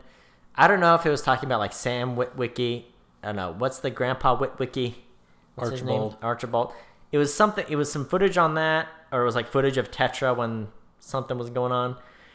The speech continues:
Speaker 1: It was shot in nineteen thirty-two. I think it was on, like, John Turturro's computer or something.
Speaker 2: Yeah.
Speaker 1: There's, like, old-timey footage. It's, like, nineteen thirty-two. In color. You're like, "This is from nineteen thirty-two." You're like, "Why? How is it in
Speaker 2: That's a
Speaker 1: color?"
Speaker 2: picture.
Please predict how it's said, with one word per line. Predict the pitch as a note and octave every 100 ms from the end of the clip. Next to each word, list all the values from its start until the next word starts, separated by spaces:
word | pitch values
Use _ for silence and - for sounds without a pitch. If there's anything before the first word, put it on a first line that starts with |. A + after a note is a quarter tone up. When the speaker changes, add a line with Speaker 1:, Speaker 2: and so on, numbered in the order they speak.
| -
Speaker 1:
It | E3
was | E3
shot | - A#3 F#3
in | D3
nineteen | C#3 C3+ C3+ B2+
thirty-two. | A#2+ A2 G2 G#2 E2+ - - -
I | A2+
think | - D3+
it | D3+
was | C3 -
on, | A#2+ B2
like, | B2+ A2+
John | A2+ A2
Turturro's | G#2+ G#2+ - A2+ A2
computer | - G2+ A#2 A#2 A#2+ A#2
or | A#2
something. | C3 A#2 B2+ A#2+ - _
Speaker 2:
Yeah. | A#2 A#2 - - - - - - - - -
Speaker 1:
There's, | C3 C3+
like, | D#3+ D3+
old-timey | C#3+ C#3 - B2 G2+
footage. | - F#2+ E2 - -
It's, | -
like, | G2+
nineteen | A2 A2 G#2
thirty-two. | F#2+ F#2 - D2 - - _ - - -
In | B2+
color. | A2 - A#2 D3 E3 - - - - -
You're | A#2
like, | G#2 - - - -
"This | D#3
is | C3
from | A#2
nineteen | A#2 G#2 G#2
thirty-two." | G2 F#2 E2+ -
You're | - -
like, | - - -
"Why? | -
How | - B2+ B2
is | A#2+
it |
in | A2+
Speaker 2:
That's | D#3+
a |
Speaker 1:
color?" | C3 D#3
Speaker 2:
picture. | D3+ -